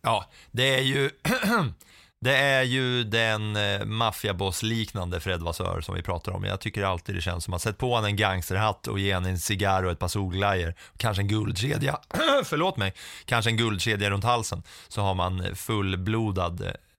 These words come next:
eh, maffiaboss på Fred Vassör. <clears throat> Det är roligt att höra i alla fall att de, de här, vart de har varit och vilka vägar de har tagit. Men ja, han är ju ny här, så, eh, G P-segrar, föra V M, konstruktörs-V M, det är ju således noll med,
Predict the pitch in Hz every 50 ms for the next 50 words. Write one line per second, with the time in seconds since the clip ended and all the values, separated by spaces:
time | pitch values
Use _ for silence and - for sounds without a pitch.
0 | _ - - - 92 92 90 87 95 98 95 - - 92 90 90 110 101 - -
1 | - - - - - _ - - 95 - 98 90 87 90 85 - 98 87 82 -
2 | - - - - - - - - - - _ - - - 180 156 151 131 117 107
3 | 131 139 135 135 131 131 - 135 131 123 113 113 127 131 110 92 - 92 90 90
4 | 85 - 95 92 95 92 95 - - 107 98 95 95 98 98 104 90 87 87 87
5 | 90 85 90 98 - 104 95 92 92 101 113 107 101 101 104 120 127 - - -
6 | - 98 95 90 87 87 87 90 90 - 95 90 92 90 87 85 85 92 92 87
7 | 87 - - 90 92 98 98 92 - - - - - - - 131 135 147 151 147
8 | 135 139 139 139 135 127 120 113 110 107 110 98 90 90 - - 101 98 95 95
9 | 92 92 92 - - - - 50 - - - - - - - 92 98 90 98 95
10 | 90 - 92 - 107 104 104 104 98 - 107 95 90 82 87 87 85 85 - 90
11 | 85 82 85 - 90 87 - 95 92 92 82 82 82 90 92 95 95 95 95 92
12 | 87 - - 92 85 85 90 90 85 80 98 95 98 87 85 90 87 85 87 90
13 | 90 90 87 82 78 -